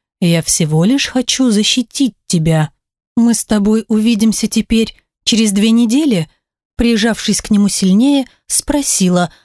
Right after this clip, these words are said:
а сердце разрывалось от тоски. «Нет,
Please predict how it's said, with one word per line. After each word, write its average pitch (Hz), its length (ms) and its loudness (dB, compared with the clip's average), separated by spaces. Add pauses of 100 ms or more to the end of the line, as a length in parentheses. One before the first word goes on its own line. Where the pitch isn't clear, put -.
а 247 140 0
сердце 311 580 -2 (200)
разрывалось 262 720 0
от 233 140 -4
тоски. 180 560 -2 (680)
«Нет, 151 500 0